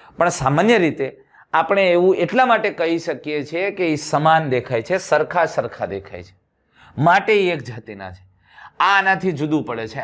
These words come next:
આનાથી જુદું પડે છે, પણ આ ત્રણેય સરખા છે, આ બંને સરખા છે,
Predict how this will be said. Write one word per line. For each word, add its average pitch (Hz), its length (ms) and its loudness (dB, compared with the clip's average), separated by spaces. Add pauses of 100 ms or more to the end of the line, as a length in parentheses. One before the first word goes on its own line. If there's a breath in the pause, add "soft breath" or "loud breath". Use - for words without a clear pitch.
આનાથી 185 440 2
જુદું 143 280 0
પડે 117 180 -4
છે, 120 140 -6
પણ 139 180 -4 (100)
આ 190 120 4
ત્રણેય 170 340 -2
સરખા 117 360 -6
છે, - 140 -20 (840 loud breath)
આ 185 120 4
બંને 190 380 -2
સરખા 135 460 -6
છે, - 120 -20